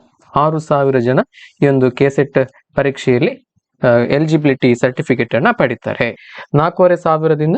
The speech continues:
ಆರು ಸಾವಿರ ಕ್ಯಾಂಡಿಡೇಟ್ಸ್‌ಗಳು ಈ ವರ್ಷದ ಕೆ ಸೆಟ್ ಪರೀಕ್ಷೆಯಲ್ಲಿ ಎಲಿಜಿಬಿಲಿಟಿಯನ್ನ ಪಡಿತಾರೆ, ಎಲಿಜಿಬಿಲಿಟಿ ಸರ್ಟಿಫಿಕೇಟ್ ನ ಪಡಿತಾರೆ. ಕಟ್ ಆಫ್ ಎಲ್ಲಿ ನಿಲ್ಬಹುದು ಅಂತೇಳಿ ನಾವು ಈಗಲೇ ಹೇಳಲಿಕ್ಕೆ ಸಾಧ್ಯ ಇಲ್ಲ. ಯಾಕಂತ ಹೇಳಿದ್ರೆ ಪ್ರತಿಯೊಂದು ಸಬ್ಜೆಕ್ಟ್‌ಗೆ ಕೂಡ,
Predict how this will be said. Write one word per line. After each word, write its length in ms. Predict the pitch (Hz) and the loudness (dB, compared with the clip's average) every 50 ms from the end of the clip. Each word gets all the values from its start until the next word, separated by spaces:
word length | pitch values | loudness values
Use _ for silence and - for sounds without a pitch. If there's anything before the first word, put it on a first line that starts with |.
| - _ - - | -4 _ -4 -2
ಆರು 200 | 147 156 165 175 | 0 0 0 0
ಸಾವಿರ 600 | 170 - 160 151 151 147 151 143 147 143 143 135 | -2 -2 -2 -2 -2 -2 0 0 0 0 0 -2
ಕ್ಯಾಂಡಿಡೇಟ್ಸ್‌ಗಳು 800 | - - 135 131 135 143 156 160 151 156 - 160 147 151 160 185 - - - - - - - | -4 -4 -4 -2 0 0 0 0 0 0 -2 -2 0 0 0 -2 -2 -6 -16 -20 -10 -4 0
ಈ 100 | 143 143 | 2 4
ವರ್ಷದ 440 | 147 156 151 - - 139 143 139 131 | 4 2 2 2 0 2 2 2 0
ಕೆ 220 | 117 - - 131 | 0 0 -2 -2
ಸೆಟ್ 300 | 127 - 160 156 160 - 156 | 0 0 -2 -2 -2 -2 -2
ಪರೀಕ್ಷೆಯಲ್ಲಿ 580 | - 143 139 135 - - 135 147 202 185 151 165 160 _ _ - _ _ - | 0 0 0 -2 -2 0 0 2 2 2 0 -2 -4 _ _ -20 _ _ -2
ಎಲಿಜಿಬಿಲಿಟಿಯನ್ನ 680 | 139 135 147 156 160 156 151 151 135 - 143 123 127 | 0 0 0 0 0 0 2 0 2 2 0 -2 0
ಪಡಿತಾರೆ, 540 | 123 - 123 120 120 - - 135 170 - - - | -2 -2 -2 -2 -4 -4 -2 -2 -2 -2 -4 -2
ಎಲಿಜಿಬಿಲಿಟಿ 500 | 170 131 135 135 143 143 143 135 135 143 | 0 0 2 0 0 0 -2 -2 0 0
ಸರ್ಟಿಫಿಕೇಟ್ 680 | 135 - 127 123 - 131 123 123 120 120 110 110 - 156 | 0 0 0 0 0 -2 0 2 2 2 2 2 0 0
ನ 80 | 175 214 - - | 0 0 0 -2
ಪಡಿತಾರೆ. 380 | 147 123 113 107 - - _ _ | -2 -2 -2 -6 -10 -14 _ _
ಕಟ್ 260 | - 165 160 165 - | -4 -4 -4 -2 0
ಆಫ್ 280 | 202 196 190 - 196 170 | 0 0 0 0 0 2
ಎಲ್ಲಿ 260 | 147 147 165 175 180 | 2 4 4 2 2
ನಿಲ್ಬಹುದು 380 | 175 165 160 156 156 156 151 151 | 2 2 2 2 2 2 2 2
ಅಂತೇಳಿ 300 | 147 139 135 147 165 220 | 0 2 2 0 0 0
ನಾವು 220 | 185 151 139 139 | 0 0 0 0
ಈಗಲೇ 440 | 135 - 135 139 151 151 160 170 170 | 2 2 2 2 2 2 2 2 2
ಹೇಳಲಿಕ್ಕೆ 340 | 147 147 143 135 135 - 214 | 2 2 2 0 0 -2 -2
ಸಾಧ್ಯ 380 | - - 123 123 123 - 160 | -2 0 -2 -2 -2 -2 0
ಇಲ್ಲ. 160 | 160 151 - - - - - - - - - | 0 2 0 0 -2 -8 -18 -20 -8 -2 0
ಯಾಕಂತ 320 | 156 160 160 160 156 156 | 0 0 0 0 0 0
ಹೇಳಿದ್ರೆ 300 | 147 120 113 113 120 - | 0 2 2 2 2 2
ಪ್ರತಿಯೊಂದು 600 | - - - 156 156 - 175 170 170 165 170 170 170 | 2 0 0 0 2 2 0 2 2 4 4 4 4
ಸಬ್ಜೆಕ್ಟ್‌ಗೆ 640 | - - 151 143 139 151 156 160 - - 151 147 147 | 2 0 -2 -2 -2 -4 -6 -4 0 0 0 2 2
ಕೂಡ, 160 | - 175 | 2 2